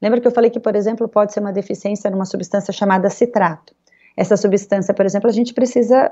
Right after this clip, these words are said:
medicar. Então, a gente pode dar um remédio que vai ajudar essa pessoa a não formar novos cálculos.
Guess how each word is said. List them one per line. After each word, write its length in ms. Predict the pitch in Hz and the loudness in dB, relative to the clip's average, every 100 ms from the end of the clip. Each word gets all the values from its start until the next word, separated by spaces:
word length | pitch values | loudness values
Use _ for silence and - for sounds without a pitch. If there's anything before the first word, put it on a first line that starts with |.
| - | 0
medicar. 560 | 220 226 233 247 220 - _ | 2 2 2 -2 -2 -6 _
Então, 140 | - | -12
a 40 | 190 | -10
gente 80 | - | -6
pode 240 | - 220 220 | -2 0 0
dar 120 | 220 | 0
um 40 | |
remédio 840 | 220 214 190 185 208 - - 277 269 _ _ _ | 0 -2 0 0 0 -2 -4 -8 -8 _ _ _
que 120 | 233 | 0
vai 220 | 202 208 | 2 2
ajudar 400 | 214 202 214 185 | 2 0 0 2
essa 160 | 202 208 | 0 -2
pessoa 360 | 214 196 214 | -8 -6 -4
a 20 | 208 | -2
não 160 | 202 | -4
formar 320 | 214 214 202 | -4 -2 -2
novos 260 | 202 202 202 | -2 -4 -6
cálculos. 520 | - 208 185 165 - | -4 -2 -2 -6 -14